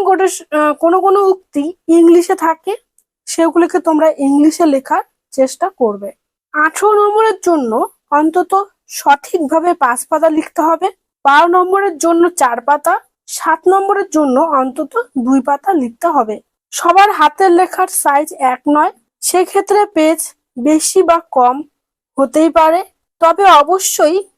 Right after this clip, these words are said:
সঠিক উত্তর লিখতে হবে। যেগুলো এতক্ষণ বললাম, তোমরা এইগুলো ফলো করবে, তবে ভালো নম্বর পেয়ে পাস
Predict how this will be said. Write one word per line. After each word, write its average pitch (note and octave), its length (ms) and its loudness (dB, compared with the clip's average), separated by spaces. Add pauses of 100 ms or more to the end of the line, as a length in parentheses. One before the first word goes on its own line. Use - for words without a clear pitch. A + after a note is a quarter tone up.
সঠিক - 520 -2 (100)
উত্তর D4+ 300 -2
লিখতে C4 360 -2
হবে। D4+ 300 0 (360)
যেগুলো F4+ 440 0 (120)
এতক্ষণ F4+ 500 0 (100)
বললাম, D4+ 360 2 (280)
তোমরা D4+ 240 2
এইগুলো D4 440 0
ফলো C4+ 360 -2
করবে, D4+ 380 -2 (260)
তবে C4+ 280 2
ভালো B3+ 260 -2
নম্বর B3+ 380 -2
পেয়ে E4+ 280 -2
পাস B3+ 280 -4